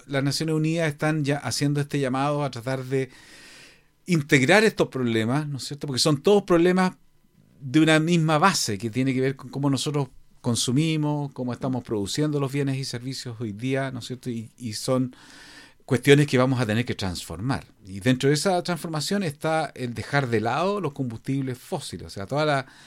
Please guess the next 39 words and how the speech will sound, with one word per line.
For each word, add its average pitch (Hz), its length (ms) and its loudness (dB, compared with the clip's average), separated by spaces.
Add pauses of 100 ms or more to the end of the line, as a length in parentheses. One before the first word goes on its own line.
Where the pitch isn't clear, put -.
(140)
la 117 100 2
economía 123 520 6
fósil 147 380 0
le 117 80 2
llamamos 95 460 -2
ahora, 78 320 -10 (180)
¿no? 113 220 -12
La 110 80 -6
economía 107 460 0
basada 117 460 -4
en 113 40 -4
el, 98 160 -8 (100)
la 101 160 -14
quema 107 240 -4
de 101 80 -4
carbón 117 640 -4 (340)
y 110 120 -8
de 107 120 -2
petróleo 95 640 -4
y 95 60 -6
de 92 160 -6
gas, - 480 -2 (320)
porque - 180 -14
el 80 60 -12
gas 90 100 -10
también 101 300 0
es 123 60 6
un 107 80 2
combustible 85 460 -10
fósil, 76 360 -14
el 85 80 -12
gas 82 160 -10
natural, 80 480 -16 (640)
¿no? 104 280 -8
En, 104 420 -4
y 113 220 -4
transformarlas 113 640 2
hacia, 131 680 -2
eh, 95 600 -8